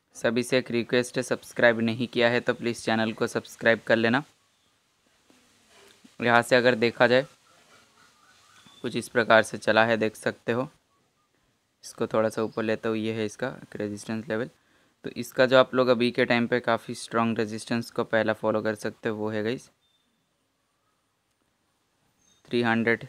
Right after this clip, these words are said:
सिक्सटी पॉइंट फिफ्टी पे है इसका पहला काफ़ी स्ट्रॉन्ग वाला रेजिस्टेंस। सपोर्ट को अगर इसका देखा जाए, तो जो इसका काफ़ी स्ट्रॉन्ग आप लोग सपोर्ट को फॉलो कर सकते हो, वो है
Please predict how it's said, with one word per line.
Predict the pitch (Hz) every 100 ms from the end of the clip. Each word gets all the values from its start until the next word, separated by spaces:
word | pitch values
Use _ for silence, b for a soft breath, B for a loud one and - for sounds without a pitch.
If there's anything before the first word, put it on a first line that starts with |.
| _
सिक्सटी | - - 107 - 120
पॉइंट | 110 113 110 107
फिफ्टी | - 107 - 120
पे | 117
है | 117 113
इसका | 107 -
पहला | 113 110 104 107
काफ़ी | 104 107 - 147 _ _ _ _ _ _ _
स्ट्रॉन्ग | - - 123 113 113
वाला | 107 113 151 _ _ _ _ _ _ _ _ -
रेजिस्टेंस। | 110 107 107 - 120 120
सपोर्ट | 113 117 117
को | -
अगर | 117 117
इसका | 113 - 117
देखा | 110 107 117
जाए, | 113 117
तो | 117
जो | 107
इसका | 113 - - 110
काफ़ी | 107 110 110 113
स्ट्रॉन्ग | - 107 110
आप | 110 107
लोग | 110 -
सपोर्ट | 107 - 107
को | -
फॉलो | 107 110 107
कर | 107 107
सकते | - 104 -
हो, | 110
वो | 107 107
है | 117